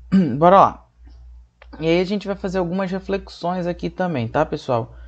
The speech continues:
Então é interessante que pra esse primeiro momento da aula, a gente converse, ou seja, como é que essa conversa vai funcionar? A gente lê a pergunta, lê a questão, você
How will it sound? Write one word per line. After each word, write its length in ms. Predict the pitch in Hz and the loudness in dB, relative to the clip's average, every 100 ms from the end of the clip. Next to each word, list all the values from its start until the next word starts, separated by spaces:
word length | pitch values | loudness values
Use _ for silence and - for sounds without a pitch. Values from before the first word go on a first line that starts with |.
| - _ - | -20 _ -16
Então 220 | - 180 | -4 -4
é 40 | |
interessante 500 | 180 190 180 185 180 | -2 -4 -4 -4 -8
que 80 | - | -10
pra 140 | - 180 | -6 -6
esse 120 | - | -6
primeiro 360 | 170 175 202 | -6 -4 -2
momento 340 | 196 190 185 - | -2 -4 -6 -4
da 120 | 151 143 | 0 2
aula, 540 | 175 190 151 135 143 _ - - - | 2 2 2 -2 -8 _ -20 -20 -8
a 100 | 143 | -8
gente 400 | 147 175 - 180 | -6 -8 -8 -10
converse, 1160 | - 196 190 156 160 147 151 - - 165 156 - | -4 -4 -4 -2 2 2 0 -8 -12 -12 -12 -8
ou 180 | - 165 | -2 -2
seja, 500 | 165 - 127 117 117 - | -2 -4 -4 -2 -6 -8
como 200 | 170 175 | -8 -6
é 80 | 180 | -6
que 100 | 180 | -6
essa 160 | - | -6
conversa 500 | 175 180 143 139 143 | -4 -2 0 0 -2
vai 100 | 143 | -10
funcionar? 640 | 143 143 - 147 120 110 - - - _ _ - | -10 -12 -10 -8 -8 -10 -16 -20 -20 _ _ -8
A 100 | - | -6
gente 300 | 143 160 170 | -4 -6 0
lê 120 | 165 | 2
a 60 | 185 | 2
pergunta, 840 | 185 180 156 160 156 151 156 156 - | 0 -4 -4 -4 -6 -6 -8 -8 -12
lê 260 | 131 143 180 | -4 0 2
a 60 | 180 | 0
questão, 800 | 185 170 - 156 147 147 151 156 - _ _ _ - | -4 -8 -8 -4 -2 -4 -6 -12 -20 _ _ _ -10
você 580 | 135 147 147 - 139 | -4 -4 -6 -6 -6